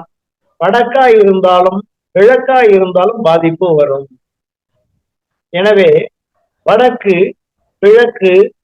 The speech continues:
தெற்கு, மேற்கு இந்த திசை ஒன்றை பார்த்து நாம் நிலமோ கட்டடமோ வாங்குகிற பொழுது அந்த கட்டடத்தில் வாஸ்து விதிகள் இருக்கிறதா?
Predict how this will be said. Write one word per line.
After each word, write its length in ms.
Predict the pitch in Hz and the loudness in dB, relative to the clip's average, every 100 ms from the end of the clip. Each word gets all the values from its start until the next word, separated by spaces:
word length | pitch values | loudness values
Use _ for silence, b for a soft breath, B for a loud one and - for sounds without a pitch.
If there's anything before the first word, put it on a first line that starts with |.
| _ _ | _ _
தெற்கு, 420 | 190 202 196 - 208 262 - - | -4 -4 -4 0 2 0 -6 -6
மேற்கு 420 | 165 208 214 - 151 - _ _ _ _ _ _ - | 0 0 -2 -8 -10 -12 _ _ _ _ _ _ -10
இந்த 300 | 226 247 233 - | -6 -2 -2 -2
திசை 300 | 226 214 277 302 294 - | -4 0 0 0 -6 0
ஒன்றை 360 | 220 233 247 240 240 | 0 2 0 0 -2
பார்த்து 520 | - 226 277 285 - 302 320 233 | -2 0 0 -2 -6 -6 -4 -4
நாம் 160 | 220 196 | -2 0
நிலமோ 400 | 208 233 240 262 - | 2 0 0 -2 -2
கட்டடமோ 500 | 196 160 240 240 247 247 214 | -4 -2 -2 0 0 2 2
வாங்குகிற 440 | 196 233 214 208 196 165 | 2 2 4 4 0 -2
பொழுது 360 | 170 170 170 135 - _ _ _ _ _ _ _ _ _ - | -4 -2 -2 -4 -8 _ _ _ _ _ _ _ _ _ -8
அந்த 240 | 202 233 233 - | -4 -2 -2 -2
கட்டடத்தில் 640 | 208 208 285 285 285 285 247 | -4 0 0 0 0 -2 0
வாஸ்து 480 | 196 254 - - 254 | 0 0 -2 -6 -4
விதிகள் 380 | 208 214 226 220 185 | -2 0 2 2 2
இருக்கிறதா? 560 | 185 185 190 170 165 | 0 0 0 2 2